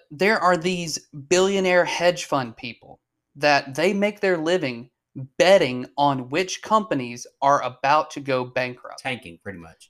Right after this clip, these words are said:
Speaker 1: Essentially. So they see that GameStop, GameStop, their stock has been trending down over the last few months. So they are betting a whole bunch of money saying that GameStop is going to go bankrupt,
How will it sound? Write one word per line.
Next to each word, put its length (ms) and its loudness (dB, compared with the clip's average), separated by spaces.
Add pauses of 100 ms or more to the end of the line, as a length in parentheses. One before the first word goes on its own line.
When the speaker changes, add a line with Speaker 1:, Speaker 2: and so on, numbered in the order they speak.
(120)
Speaker 1:
Essentially. 560 -4
So 160 -2
they 180 -2
see 160 -4
that 220 -2
GameStop, 560 0 (540)
GameStop, 560 0 (100)
their 160 0
stock 340 0
has 100 -6
been 160 -6
trending 420 -4
down 420 -4
over 160 -8
the 80 -2
last 260 0
few 140 -10
months. 420 -12 (540)
So 460 2 (420)
they 320 0
are 160 2
betting 460 -2
a 60 -4
whole 360 0
bunch 220 -2
of 60 -6
money 460 -2 (1120)
saying 340 0
that 300 -6
GameStop 680 0
is 140 -4
going 340 2
to 120 -12
go 260 4
bankrupt, 640 -6